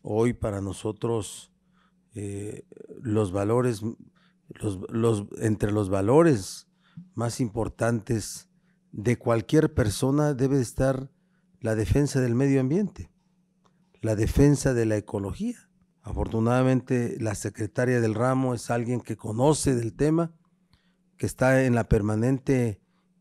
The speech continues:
en el permanente impulso de acciones para lograrlo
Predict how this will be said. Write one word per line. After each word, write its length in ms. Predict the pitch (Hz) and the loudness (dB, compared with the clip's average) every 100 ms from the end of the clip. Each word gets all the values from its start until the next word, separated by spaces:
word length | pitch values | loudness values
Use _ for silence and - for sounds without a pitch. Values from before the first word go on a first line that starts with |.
| - - | -20 -4
en 140 | 113 | -2
el 120 | 110 | 0
permanente 460 | - 113 117 123 139 | 0 2 2 2 0
impulso 600 | 120 - 165 190 - 120 | 4 6 6 6 2 0
de 120 | 107 | 0
acciones 720 | 98 - 117 117 104 - - _ _ _ _ _ | -2 -4 -2 -2 -4 -10 -20 _ _ _ _ _
para 600 | - 101 95 95 95 - _ _ _ - | -8 -4 -4 -4 -8 -12 _ _ _ -10
lograrlo 760 | 104 110 135 147 156 160 | -2 4 6 6 6 2